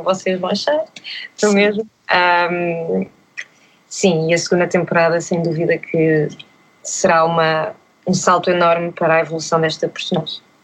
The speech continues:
Speaker 2: Hum. E tu
Speaker 1: Sim.
Speaker 2: já viste tudo?
Speaker 1: Já, já vi tudo. <laughs>
Speaker 2: E ficaste feliz com o resultado final?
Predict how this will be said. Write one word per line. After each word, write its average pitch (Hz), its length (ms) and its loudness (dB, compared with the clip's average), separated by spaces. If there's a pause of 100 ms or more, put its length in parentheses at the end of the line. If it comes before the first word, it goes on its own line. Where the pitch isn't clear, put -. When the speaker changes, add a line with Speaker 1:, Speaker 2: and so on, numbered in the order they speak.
(440)
Speaker 2:
Hum. 165 320 -6 (480)
E 185 120 0
tu - 40 0
Speaker 1:
Sim. 220 60 2
Speaker 2:
já 214 120 4
viste 202 260 0
tudo? 220 320 0 (800)
Speaker 1:
Já, - 140 -14 (200)
já 156 140 0
vi 147 100 -2
tudo. - 160 -20 (100)
<laughs> 208 800 0 (120)
Speaker 2:
E 220 260 2
ficaste 220 440 -2
feliz 208 220 -2
com - 120 -4
o 185 40 -4
resultado 190 360 0
final? 185 360 -2